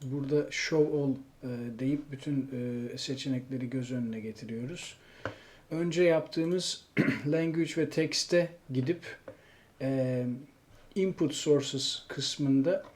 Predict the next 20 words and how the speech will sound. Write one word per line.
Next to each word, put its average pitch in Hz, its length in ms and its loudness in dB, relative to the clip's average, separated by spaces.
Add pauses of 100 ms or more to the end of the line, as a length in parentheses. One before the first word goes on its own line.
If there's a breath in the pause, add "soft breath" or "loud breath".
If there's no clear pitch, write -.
(920)
e, 127 400 0 (120)
Keyboard 165 460 2
and 156 260 0
Character 151 580 2
Viewer'ın 151 580 0
aktif - 400 -4
olduğuna, 117 500 0 (540 loud breath)
e, 107 280 -4 (100)
bakmak. 143 580 -8 (840 soft breath)
E, 120 380 -4 (260)
ve 151 260 0
burada 165 320 0
gene 160 400 0
Show 175 460 2
Input 170 380 -2
Menu 151 220 0
in 156 260 -2
the 151 80 -2
Menu 151 380 2
Bar, 113 340 -4